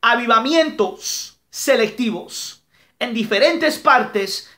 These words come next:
de los, de los Estados Unidos. A la misma vez que estamos teniendo y, el, el, el,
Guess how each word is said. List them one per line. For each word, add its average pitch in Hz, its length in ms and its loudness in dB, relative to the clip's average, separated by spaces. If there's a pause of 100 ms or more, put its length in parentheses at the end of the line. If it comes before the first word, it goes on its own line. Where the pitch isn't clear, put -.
de 220 200 2
los, 208 480 -2
de 233 120 2
los 220 220 0
Estados 254 600 -2
Unidos. 190 720 -6 (960)
A - 80 2
la 269 120 6
misma 339 360 4
vez 359 220 4
que 294 100 -4
estamos 311 400 0
teniendo 311 500 0
y, 269 300 -6
el, 240 260 -8
el, 226 240 -6
el, 214 220 -6